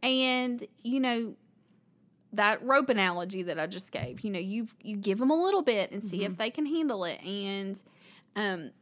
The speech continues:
Speaker 1: take it back if they can't. But it's just, it's just another aspect of parenting. Like, our parents didn't have to do.
Speaker 2: Yeah.
Speaker 1: They didn't have to think about, "Oh, I have to teach my kids how to manage their screen time. I have to
Speaker 2: Right.
Speaker 1: teach." I mean,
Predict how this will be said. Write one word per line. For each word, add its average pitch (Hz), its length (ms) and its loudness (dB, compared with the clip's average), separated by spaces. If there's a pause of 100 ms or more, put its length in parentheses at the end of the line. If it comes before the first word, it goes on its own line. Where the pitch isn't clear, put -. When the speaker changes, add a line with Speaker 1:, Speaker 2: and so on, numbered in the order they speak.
(120)
Speaker 1:
take - 260 -8
it 285 100 0
back 339 200 2
if 359 160 -2
they 349 120 2
can't. 339 480 0
But 240 160 -2
it's 269 260 -4
just, 285 220 -4 (840)
it's 285 200 2
just 415 180 -2
another 302 380 4
aspect 254 480 2
of 233 100 0
parenting. 311 520 -2
Like, 196 180 0 (100)
our 302 100 2
parents 480 460 -4
didn't 262 220 -2
have 311 140 -2
to 233 100 -6
do. 190 420 -4 (100)
Speaker 2:
Yeah. 180 140 -6
Speaker 1:
They 262 140 2
didn't 381 200 0
have 330 180 -2
to 254 180 -2 (960)
think 240 240 -4
about, 190 320 2
"Oh, 226 100 2
I 202 100 4
have 196 180 -2
to 190 100 -12
teach - 260 -14
my 185 100 -2
kids 196 460 -10 (580)
how 214 160 -4
to 196 100 -4
manage 190 420 -6
their 190 120 -12
screen 151 340 -12
time. 65 340 -14
I 185 60 -12
have 196 220 -6
to 233 60 -10
Speaker 2:
Right. 208 60 -12
Speaker 1:
teach." 180 260 -12 (180)
I 214 60 -8
mean, 214 400 -4